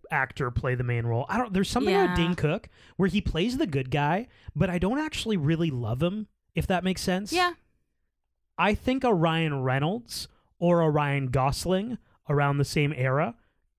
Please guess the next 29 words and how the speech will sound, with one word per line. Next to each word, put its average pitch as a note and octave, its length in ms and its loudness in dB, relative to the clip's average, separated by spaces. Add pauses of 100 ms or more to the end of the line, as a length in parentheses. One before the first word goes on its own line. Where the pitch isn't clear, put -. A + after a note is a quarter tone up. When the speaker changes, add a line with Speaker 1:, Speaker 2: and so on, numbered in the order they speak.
(100)
Speaker 1:
could F3+ 300 2
have F#3 320 0 (260)
done D#3 440 0
the C#3 380 -2 (340)
sharp, D#3+ 400 -2 (120)
sarcastic, D3 640 0
and C#3 160 0
dry B2+ 560 0 (320)
Speaker 2:
I, - 420 -2
Ryan G#3 280 4
Speaker 1:
way E3+ 140 4
better. D#3 220 0
Speaker 2:
Gosling? F4 480 -2 (200)
Speaker 1:
Yeah. - 260 -2
Speaker 2:
No. F3+ 400 0 (260)
Speaker 1:
Really? G#3 600 4
Speaker 2:
No, G3 360 0
Speaker 1:
Come E3+ 140 0
Speaker 2:
I F#3 60 0
Speaker 1:
on, F#2+ 80 -10
Speaker 2:
c-, A#3 80 -8
Speaker 1:
Sarah. F3 140 0
Speaker 2:
no. F3+ 320 0 (200)
Speaker 1:
Gosling. C#3 420 0 (380)
Speaker 2:
No, A#3+ 240 2
because A3+ 380 -4
he's - 440 -4
too A#3+ 160 -2
good. G3+ 340 -2